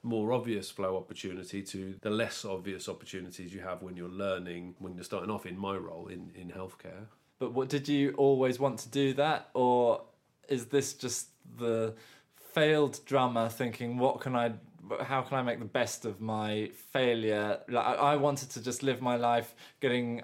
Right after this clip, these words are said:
Speaker 2: the applause at Glastonbury. That didn't work out. What can I do? I don't know. What's my best cha-, chance? Maybe something in the N H S. I'm quite good. I'm quite empathetic, and I,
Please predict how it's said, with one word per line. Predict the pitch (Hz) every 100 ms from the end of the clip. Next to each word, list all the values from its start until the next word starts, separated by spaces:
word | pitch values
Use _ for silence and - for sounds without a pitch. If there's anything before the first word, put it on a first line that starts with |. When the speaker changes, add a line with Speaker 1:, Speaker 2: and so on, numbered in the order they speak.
| -
Speaker 2:
the | 127 123 123 120 117 117 117
applause | 120 110 - 147 131 113 113 -
at | 120 -
Glastonbury. | 131 120 - 117 101 104 104 101 -
That | 123 -
didn't | 143 147 131
work | 113 110 120
out. | 107 110 - - - - _ _ -
What | 135 151 -
can | 135
I | 131
do? | 123 117 104 101
I | 113
don't | 107
know. | 101 101 104
What's | 110 -
my | 117
best | 107 110 - -
cha-, | 120 107 -
chance? | - 120 104 101 -
Maybe | 117 117 113 113 113 113
something | - 113 117
in | 113
the | 113
N | 110
H | 110 -
S. | 113 104
I'm | 110 107
quite | 113 107
good. | 107 113 110
I'm | 107 107
quite | 107 107 104 - - -
empathetic, | 113 110 107 110 104 110 104 -
and | 110 98 98 -
I, | - 98